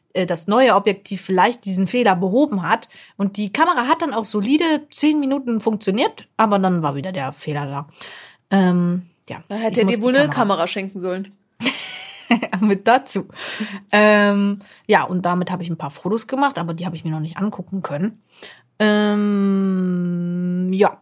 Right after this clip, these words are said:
Speaker 1: und sehr viele Süßigkeiten habe ich bekommen. Ich brauche mir, glaub ich, für die nächsten paar Jahre keine Süßigkeiten mehr kaufen.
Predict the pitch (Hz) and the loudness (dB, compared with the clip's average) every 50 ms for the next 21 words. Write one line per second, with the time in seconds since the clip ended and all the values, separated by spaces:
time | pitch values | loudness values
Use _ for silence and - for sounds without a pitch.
0 | _ - - 202 196 180 196 190 175 175 - 180 185 180 165 170 165 180 170 - | _ -2 0 0 0 2 2 0 0 0 0 0 0 0 0 -2 -4 -6 -6 -6
1 | - 147 151 156 165 156 165 160 - 185 - 220 220 220 220 - 156 151 180 180 | -10 -8 -8 -6 -4 -4 -6 -6 -4 -2 -2 -2 -2 -4 -6 -6 -6 -4 -4 -4
2 | 170 - 156 160 180 185 - - - - 190 190 180 156 147 151 - 170 170 - | -2 -2 -4 -4 -4 -6 -10 -10 -8 -6 -2 -2 -2 -2 -2 -4 -6 -8 -8 -6
3 | 180 165 151 - - 160 - - 208 247 226 196 160 151 143 - - - - 151 | -4 -4 -4 -6 -8 -10 -8 -6 -4 -2 -2 -4 -6 -8 -12 -12 -12 -12 -12 -12
4 | 139 135 139 - - 143 156 180 - - 233 262 247 | -12 -12 -10 -10 -8 -6 -6 -6 -2 0 2 2 2